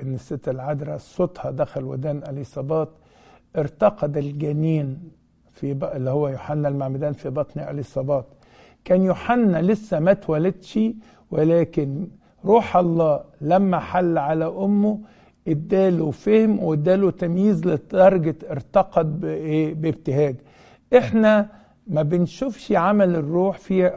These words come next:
الحياة الأطفال دول الصغيرين. تمام؟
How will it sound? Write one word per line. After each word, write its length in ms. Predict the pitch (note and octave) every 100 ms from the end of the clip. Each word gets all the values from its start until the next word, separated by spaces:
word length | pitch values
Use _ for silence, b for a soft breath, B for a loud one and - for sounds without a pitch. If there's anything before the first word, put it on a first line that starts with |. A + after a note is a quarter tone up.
| - -
الحياة 520 | D#3 C3 - D3+ E3 -
الأطفال 460 | D3+ - - D#3 C#3+
دول 160 | D3
الصغيرين. 760 | C#3+ B2+ C#3 C3+ C3 C3 C3+ D3 - b b b b
تمام؟ 360 | A#2+ B2+ D#3